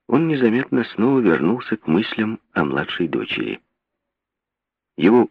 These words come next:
ум, не способный охватить более одного предмета сразу, теперь, одобрив мысль о будущем Несси, ухватился за нее с непоколебимым упорством.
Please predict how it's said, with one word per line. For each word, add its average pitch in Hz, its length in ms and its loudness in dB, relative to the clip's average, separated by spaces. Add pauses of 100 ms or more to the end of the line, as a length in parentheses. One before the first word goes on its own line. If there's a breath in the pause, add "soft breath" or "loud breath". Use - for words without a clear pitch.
ум, 139 340 0 (480 soft breath)
не 90 140 4
способный 110 600 2
охватить 101 600 0 (260 soft breath)
более 101 340 2
одного 92 340 2
предмета 85 540 0 (100)
сразу, 113 420 -2 (520 soft breath)
теперь, - 400 2 (320)
одобрив 104 680 2
мысль 85 520 -2 (120)
о 87 120 0
будущем 82 540 0
Несси, 131 400 -6 (440 loud breath)
ухватился 143 880 0
за 113 80 2
нее 107 400 0 (340 soft breath)
с - 160 -10
непоколебимым 110 920 0
упорством. 64 880 -6